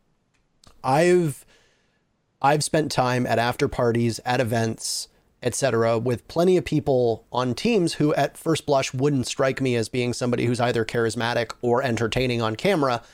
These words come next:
But then when they kinda let their hair down, they absolutely are. Do you think that it's just something where teams should be pushing people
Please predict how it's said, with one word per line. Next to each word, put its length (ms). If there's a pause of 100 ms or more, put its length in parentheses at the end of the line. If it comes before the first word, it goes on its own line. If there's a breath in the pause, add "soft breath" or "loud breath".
(360 soft breath)
But 180
then 260
when 140
they 100
kinda 240
let 180
their 120
hair 220
down, 420 (100)
they 280
absolutely 800
are. 340
Do 140
you 80
think 180
that 100
it's 140
just 160
something 380
where 260 (320 soft breath)
teams 420
should 300
be 120
pushing 580
people 440